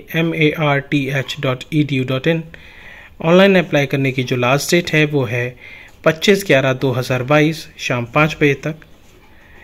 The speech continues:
कॉल लेटर जो है आपको मेल पर सेंड किए जाएंगे, तो आप जो अपनी मेल आईडी है वो आप देखकर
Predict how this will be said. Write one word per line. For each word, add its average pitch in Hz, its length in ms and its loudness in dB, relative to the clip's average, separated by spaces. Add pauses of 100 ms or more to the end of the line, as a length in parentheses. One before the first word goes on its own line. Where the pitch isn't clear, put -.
(960)
कॉल 160 200 6
लेटर 180 240 4
जो 165 140 2
है 165 180 2
आपको 135 420 2 (120)
मेल 160 200 4
पर 147 300 -2 (120)
सेंड 131 340 0
किए 165 200 2
जाएंगे, 147 400 0 (400)
तो 135 100 -2
आप 123 180 0
जो 131 160 0
अपनी 127 220 -2
मेल 139 200 2
आईडी 160 260 2
है 180 200 2
वो 139 200 -2 (800)
आप 127 300 -2 (120)
देखकर 135 500 0